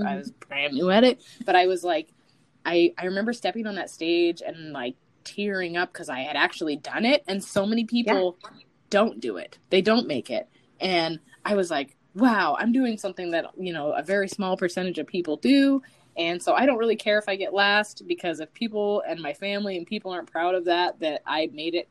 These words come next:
Speaker 1: actually here, and who cares about the rest, then screw 'em all, <laughs> you know?
Speaker 2: Totally.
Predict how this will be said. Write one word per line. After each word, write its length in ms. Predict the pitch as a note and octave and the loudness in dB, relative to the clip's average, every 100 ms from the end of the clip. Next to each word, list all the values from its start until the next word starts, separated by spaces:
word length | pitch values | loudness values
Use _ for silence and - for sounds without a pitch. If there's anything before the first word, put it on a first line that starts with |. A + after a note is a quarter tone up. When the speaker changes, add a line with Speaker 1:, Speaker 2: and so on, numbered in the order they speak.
| - | -10
Speaker 1:
actually 360 | - - D3+ | -12 -10 -10
here, 340 | C#3+ D#3+ E3 E3+ | -6 -2 0 0
and 100 | D3 | 0
who 100 | E3+ | -4
cares 280 | E3+ D3+ D#3+ | -2 -4 -4
about 160 | E3 | -6
the 100 | E3 | -2
rest, 320 | E3 E3+ E3+ | 2 2 2
then 140 | D3 C3+ | -8 -12
screw 300 | - E3+ E3+ | 2 6 6
'em 80 | D#3+ | 4
all, 300 | A2 A2 G#3 | 0 0 2
<laughs> 60 | B3+ | 4
you 120 | G#3+ | 8
know? 80 | - | 8
Speaker 2:
Totally. 500 | - E3 D#3 D#3 | 8 6 2 -4